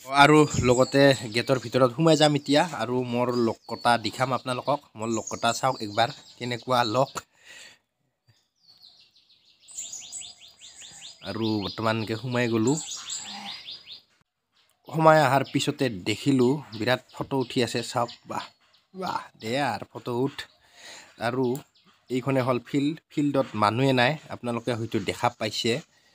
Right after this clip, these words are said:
এই মণিহাৰীৰ দোকান, এতিয়া মই লাহেকে মণিহাৰীৰ দোকানৰ ওচৰতো যাম।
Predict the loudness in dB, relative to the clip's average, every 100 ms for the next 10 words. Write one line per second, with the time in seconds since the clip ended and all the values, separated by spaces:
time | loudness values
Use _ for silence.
0 | _ _ _ _ _ _ -6 -4 -2 -2
1 | 0 0 -2 -2 -4 -2 -2 -4 -10 -16
2 | _ -18 -4 -2 0 0 -2 -2 -2 -2
3 | -2 -4 -2 -4 -4 -4 -4 -6 -8 -8
4 | -8 -4 -2 0